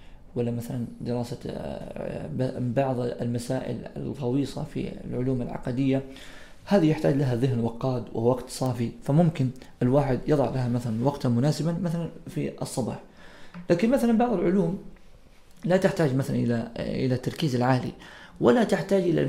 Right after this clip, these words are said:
المث-، ذلك ال-، يعني أن يكون الشخص، آه، مستحضرًا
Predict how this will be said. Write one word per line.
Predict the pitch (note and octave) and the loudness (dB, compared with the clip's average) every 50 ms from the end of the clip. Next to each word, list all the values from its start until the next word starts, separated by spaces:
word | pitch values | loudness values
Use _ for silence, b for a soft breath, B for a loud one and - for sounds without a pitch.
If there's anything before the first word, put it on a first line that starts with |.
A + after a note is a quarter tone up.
| D3+ D#3 | 2 0
المث-، | - - - | -2 -2 -4
ذلك | - C3+ C3 C#3+ - D3 C3+ C3 - | -2 0 2 2 2 2 0 0 0
ال-، | C3+ C3 B2+ - - - B2 A#2+ A#2 A#2 A2+ A2+ A#2 B2 - - - - - - - - - B2+ | -2 -2 -4 -4 -4 -2 0 0 2 2 2 0 0 -2 -2 -4 -4 -6 -8 -8 -8 -6 -4 -2
يعني | A#2+ A#2 A#2 A#2+ A#2 - - B B B B B B B B B B B - | 0 2 2 2 2 0 -4 B B B B B B B B B B B 2
أن | C3 B2+ | 4 4
يكون | B2+ B2+ - D3+ C#3+ | 4 4 2 2 2
الشخص، | C3 A#2 - - - D#3 D#3 - - - - - - - b b b b b b b b b b - | 2 0 0 0 2 2 2 2 -2 -8 -8 -10 -12 -14 b b b b b b b b b b -4
آه، | - A#2+ B2 A#2 A#2 A#2 A#2 A2+ A2 A2 A2 G#2 - - - - - - - - - | 0 0 2 2 2 2 0 0 0 0 0 0 -2 -4 -6 -6 -6 -6 -6 -4 -2
مستحضرًا | B2+ C3+ B2+ - - - D#3+ D#3 - C3 C3 C#3 C#3 C#3 C#3 C#3+ C#3+ | 0 0 -2 -2 -2 -2 -2 -2 -2 -2 0 0 0 0 0 0 -2